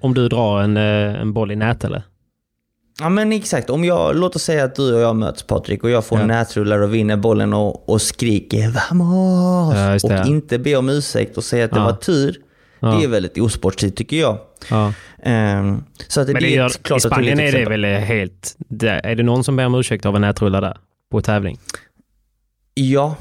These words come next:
Speaker 2: det är
Speaker 1: Yes.
Speaker 2: det. Fast många gånger så gör man inte det. Och
Speaker 1: Ja,
Speaker 2: det är
Speaker 1: exakt.
Speaker 2: där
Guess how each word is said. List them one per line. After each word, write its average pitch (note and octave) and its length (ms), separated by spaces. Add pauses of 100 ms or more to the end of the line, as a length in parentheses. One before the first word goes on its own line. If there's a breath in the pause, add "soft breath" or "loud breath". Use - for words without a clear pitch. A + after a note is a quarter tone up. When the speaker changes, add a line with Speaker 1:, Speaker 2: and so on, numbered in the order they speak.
(140)
Speaker 2:
det C3+ 160
är C#3 200
Speaker 1:
Yes. A2 100
Speaker 2:
det. G2+ 80
Fast - 360
många B2 400
gånger A#2+ 200
så - 160
gör G#2+ 160
man G#2 200
inte A2 160
det. - 160 (140)
Och G#2+ 220
Speaker 1:
Ja, G#2+ 40
Speaker 2:
det G2+ 80
är F#2+ 40
Speaker 1:
exakt. G#2 280
Speaker 2:
där G#2+ 360